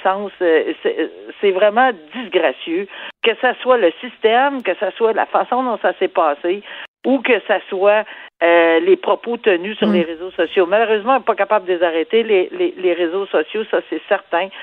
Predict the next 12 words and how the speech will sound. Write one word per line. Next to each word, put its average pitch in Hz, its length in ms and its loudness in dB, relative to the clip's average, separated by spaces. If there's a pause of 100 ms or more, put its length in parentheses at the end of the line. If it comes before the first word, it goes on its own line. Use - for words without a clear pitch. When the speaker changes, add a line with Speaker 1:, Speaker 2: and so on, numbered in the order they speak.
(220)
Speaker 1:
Mais 180 100 2
il - 40 4
reste 269 240 0
une 196 160 -6
chose, 196 320 0 (100)
c'est 175 100 -2
que - 120 0
la 170 260 2
vedette 196 540 -2
Johnny 170 320 -2 (100)
Depp 160 180 0 (360)
a 220 220 0